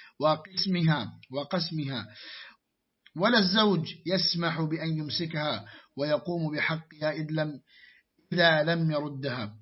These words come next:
وهو قوله: "الصلح خير"، اعتراض للترغي-، للترغيب في المصالحة وتمهيد، وتمهيد العذر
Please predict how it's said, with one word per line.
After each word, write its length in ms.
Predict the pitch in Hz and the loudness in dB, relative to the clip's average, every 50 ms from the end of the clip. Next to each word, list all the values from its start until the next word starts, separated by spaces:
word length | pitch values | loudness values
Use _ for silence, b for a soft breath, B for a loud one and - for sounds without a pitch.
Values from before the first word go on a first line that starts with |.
| _ | _
وهو 540 | 143 156 165 165 147 151 165 165 165 165 156 | -4 -2 -2 -2 -2 0 0 0 2 2 0
قوله: 580 | - - 165 170 165 160 160 156 160 180 185 180 | 0 0 -2 0 0 0 0 2 0 0 0 -2
"الصلح 500 | 131 - - - 156 156 139 151 143 - | -4 -6 -4 -4 -4 -4 -4 -6 0 4
خير"، 300 | 185 190 170 127 104 B B B B B B - | 4 4 4 4 0 B B B B B B -4
اعتراض 480 | 151 156 156 - 156 160 170 175 165 | -4 -4 -2 -2 0 2 2 2 0
للترغي-، 640 | 165 151 147 131 - 151 131 135 135 151 127 107 135 151 | 0 -2 -4 -6 -6 -6 -6 -6 -6 -8 -10 -12 -10 -8
للترغيب 720 | 151 143 139 - - 160 147 135 117 - 156 165 165 165 139 | -8 -8 -8 -10 -6 -4 -4 -4 -2 -2 -2 0 0 0 -2
في 80 | 113 139 | -2 -4
المصالحة 560 | 135 139 139 - 143 143 147 160 156 160 156 160 | -8 -6 -6 -6 -4 -2 -2 0 -2 -2 -2 -4
وتمهيد، 680 | 147 131 117 131 131 117 131 160 165 160 160 160 - _ _ _ _ _ - | -4 -6 -6 -6 -6 -4 -2 -2 0 0 -2 -4 -6 _ _ _ _ _ -12
وتمهيد 460 | 131 135 - 151 143 139 151 165 160 | -10 -8 -6 -6 -6 -2 -2 -2 -2
العذر 500 | 147 147 131 143 175 175 185 190 208 208 | -2 -4 -4 -4 -2 0 2 2 2 2